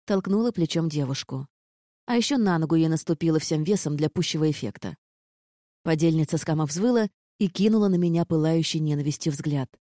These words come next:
«Маленькая дрянь!» — прошипела она, замахиваясь рукой для удара. Но сделать ничего не успела. Публика ахнула, и мы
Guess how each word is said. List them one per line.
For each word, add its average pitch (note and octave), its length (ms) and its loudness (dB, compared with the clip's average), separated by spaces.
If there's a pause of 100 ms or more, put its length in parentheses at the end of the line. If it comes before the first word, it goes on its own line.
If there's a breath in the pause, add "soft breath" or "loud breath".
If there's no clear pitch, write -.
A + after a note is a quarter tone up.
(420)
«Маленькая A#3 600 2
дрянь!» — F#3 420 2 (280)
прошипела F3 500 2
она, D#3+ 140 2
замахиваясь D#3+ 560 2
рукой E3+ 240 2
для D#3+ 160 2
удара. D3+ 420 0 (1080)
Но A#3+ 280 0
сделать G#3 420 0
ничего E3 320 0
не D#3+ 100 0
успела. C#3+ 500 -4 (440)
Публика F3 420 0
ахнула, F3+ 460 0 (240)
и A#3 80 2
мы G#3+ 160 4